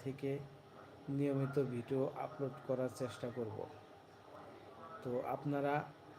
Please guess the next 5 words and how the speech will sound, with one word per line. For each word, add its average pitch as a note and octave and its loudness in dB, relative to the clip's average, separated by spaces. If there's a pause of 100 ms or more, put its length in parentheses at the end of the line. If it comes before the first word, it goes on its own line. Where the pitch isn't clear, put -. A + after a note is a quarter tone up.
(140)
আগে C3 4
যেভাবে C3+ 6
আমাদেরকে C3+ 2
ভালোবাসা B2+ 2
দিয়েছেন, C3 2